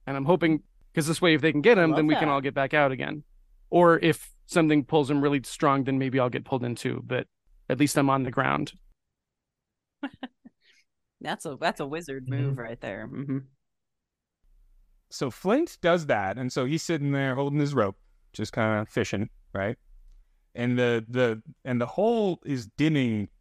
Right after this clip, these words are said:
Speaker 4: very fast. Like, the glow is, is, is lessening and lessening, and it's, it's almost gone. You two,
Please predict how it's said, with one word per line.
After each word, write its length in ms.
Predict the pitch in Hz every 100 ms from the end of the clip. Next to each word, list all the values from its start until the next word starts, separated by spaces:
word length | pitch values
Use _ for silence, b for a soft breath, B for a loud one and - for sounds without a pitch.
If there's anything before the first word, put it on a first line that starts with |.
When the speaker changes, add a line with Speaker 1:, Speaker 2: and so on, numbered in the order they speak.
| _ _ _ _ 117
Speaker 4:
very 260 | 147 151
fast. 500 | - 101 - - -
Like, 160 | 95 -
the 80 | 107
glow 440 | 131 143 147 139
is, 200 | 110 98
is, 480 | 113 107 95 - -
is 360 | 107 95 - - - - _ 113
lessening 520 | 123 139 143 120 117
and 100 | 110
lessening, 440 | 113 - 110 104
and 80 | 92
it's, 120 | -
it's 160 | 107 -
almost 340 | 135 143 -
gone. 260 | 101 90 - _ _ _ - _
You 280 | 113 180 269
two, 400 | - 120 101 131